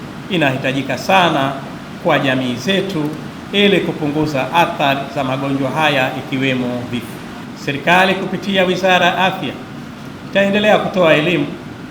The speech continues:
kwa jamii kuhusu athari na matumizi ya pombe, tumbaku, tabia bwete na ulaji usiofaa ili kuwa pamoja,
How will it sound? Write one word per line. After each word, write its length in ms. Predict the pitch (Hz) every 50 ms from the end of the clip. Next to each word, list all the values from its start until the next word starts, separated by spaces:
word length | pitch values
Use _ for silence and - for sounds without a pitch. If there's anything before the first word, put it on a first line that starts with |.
| - -
kwa 120 | 185 160
jamii 520 | 151 147 147 143 156 175 185 185 185 185 185 185 - - - - - - - - - - -
kuhusu 420 | 208 202 214 214 208 - 185 170
athari 480 | - - - - 202 202 202 208 208 208
na 100 | 196 175
matumizi 540 | 170 156 - 170 160 170 180 160 - 160 151
ya 100 | 143 139
pombe, 520 | - 185 185 202 202 196 190 190 190 190 190 196 - -
tumbaku, 480 | - 170 165 185 180 175 151 - - 139 165 185 - - - - - - - - - -
tabia 340 | 202 202 185 185 180 170
bwete 540 | 170 185 208 214 185 - - 156 151 156 151 - 156
na 100 | 156 156
ulaji 460 | 147 151 156 170 175 170 170 175 170
usiofaa 640 | 170 170 - 165 160 - - 190 175 143 127 120 - - - - - - - - - - - - - -
ili 260 | 208 220 208 196 185
kuwa 240 | - - 165 165 151
pamoja, 640 | - 165 151 156 190 202 196 170 151 143 143 139